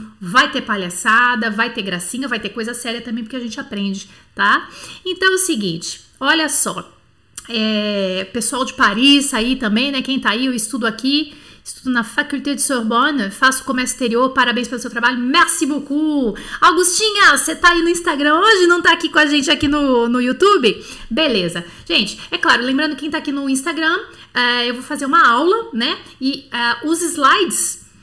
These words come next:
As, a, a, tem, tem imagens, tá? No YouTube, mas você pode ficar aí no Instagram pra me ouvir, né? E ouvir algumas coisas que a gente vai colocar aqui. E aqui no YouTube,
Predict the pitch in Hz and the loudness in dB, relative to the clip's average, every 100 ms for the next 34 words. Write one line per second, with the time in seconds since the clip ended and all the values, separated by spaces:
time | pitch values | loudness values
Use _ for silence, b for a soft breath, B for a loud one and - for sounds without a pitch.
0 | b - 214 208 - - 196 185 202 190 | b -4 0 0 -2 0 2 2 2 0
1 | 185 180 262 - 262 269 285 277 339 254 | 0 -4 -6 -6 -2 2 6 6 6 0
2 | 196 180 - 214 311 - - 254 277 370 | -2 -2 0 4 4 2 -6 0 2 2
3 | 427 330 226 214 214 - 302 - 311 - | 4 2 2 0 -2 -4 -8 0 0 0
4 | - 330 285 269 359 B B 277 311 - | 0 2 4 2 0 B B 0 0 -2
5 | 254 269 294 285 240 285 339 269 208 233 | -4 -2 -2 -2 2 4 4 2 0 0
6 | 330 - B B 233 262 269 214 254 233 | 0 -2 B B -4 -2 -2 -2 -4 -2
7 | 262 262 254 254 247 226 233 247 262 320 | -4 -4 -6 -6 -6 -6 -8 -8 -4 -4
8 | 302 285 339 B B 269 302 302 277 262 | -2 -6 -6 B B -4 -4 -4 -4 -2
9 | 277 320 294 269 302 | 0 -2 -2 -4 -6